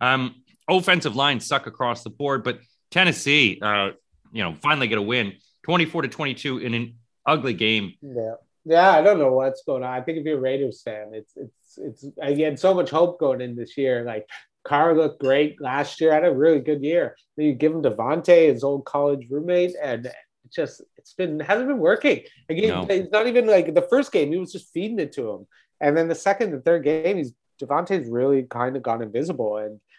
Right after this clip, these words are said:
Speaker 2: you know, they don't have Hunter, Hunter Renfrow, which hurts. You know, Jacobs is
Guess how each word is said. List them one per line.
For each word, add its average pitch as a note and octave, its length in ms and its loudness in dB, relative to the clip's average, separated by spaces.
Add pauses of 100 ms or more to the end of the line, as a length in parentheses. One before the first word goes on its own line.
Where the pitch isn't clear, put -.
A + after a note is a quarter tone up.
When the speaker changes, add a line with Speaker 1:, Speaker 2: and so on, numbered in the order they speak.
(140)
Speaker 2:
you D#3 60 -4
know, D3 160 4
they C#3 100 4
don't E3 220 6
have F#3 140 2
Hunter, C3+ 260 -2 (120)
Hunter C3 320 -6
Renfrow, A#2 500 -4
which A2 240 -10
hurts. A2+ 500 -10
You C3 100 -6
know, A2+ 360 -10
Jacobs E3 500 2
is A#2+ 220 -10